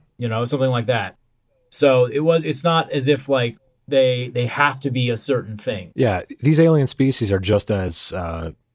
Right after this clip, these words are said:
Speaker 2: you know, varied and, uh, diverse as humans are. Like, you have humans who are aggressive, you have humans who are peaceful. And these, these are fully fledged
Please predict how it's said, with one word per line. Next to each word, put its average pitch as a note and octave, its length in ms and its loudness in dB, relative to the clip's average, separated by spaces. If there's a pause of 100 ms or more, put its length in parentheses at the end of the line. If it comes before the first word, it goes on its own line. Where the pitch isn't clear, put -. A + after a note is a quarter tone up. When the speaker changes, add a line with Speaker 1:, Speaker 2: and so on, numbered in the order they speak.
(260)
Speaker 2:
you - 120 -10
know, E2 220 -6 (600)
varied A2 520 2
and, E2 280 -6
uh, D#2+ 300 -8
diverse F2+ 480 -4
as F2+ 120 -6
humans B2+ 280 -2
are. C2 280 -16
Like, - 160 -14
you E2+ 80 -8
have E2+ 80 -8
humans C#3 320 0
who F2 60 -4
are D2+ 100 -6
aggressive, D#2 420 -12
you F2 60 -10
have F#2+ 100 -8
humans F2+ 300 -6
who F#2+ 100 -6
are F#2 80 -8
peaceful. D2+ 420 -10 (520)
And E2+ 400 -6
these, F2+ 220 -6
these F#2+ 260 -4
are F2+ 160 -2
fully G2+ 340 -4
fledged F#2 640 -6